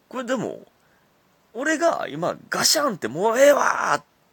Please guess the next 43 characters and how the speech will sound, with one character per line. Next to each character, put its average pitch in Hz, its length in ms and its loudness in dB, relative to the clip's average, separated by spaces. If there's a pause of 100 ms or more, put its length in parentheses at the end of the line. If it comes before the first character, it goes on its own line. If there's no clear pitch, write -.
(120)
言 110 100 -12
っ - 40 -20
た - 140 -10
ら、 78 220 -4
も 98 120 -14
う - 20 -10
店 175 280 -8
終 165 140 -8
わ 269 140 2
る 311 80 -4
わ 269 100 -6
け 190 80 -10
じ 90 80 -10
ゃ - 40 -10
な - 40 -12
い - 40 -16
で - 60 -20
す - 100 -20
か。 - 80 -20 (920)
俺 403 280 4
が 415 120 -4
救 - 340 -6
っ - 20 -10
て - 260 -2
ん 214 100 -6
ね 131 80 -4
ん 78 80 -10
ぞ、 82 140 -16
み 76 80 -20
た - 80 -20
い - 80 -20
な。 - 180 -20
な 104 120 -10
ん - 20 -14
か、 - 340 -14
<laughs> - 220 0
こ 151 80 0
れ 147 60 2
思 151 180 0
い 160 40 -2
ま 185 120 -4
せ - 180 -10
ん？ 196 160 -10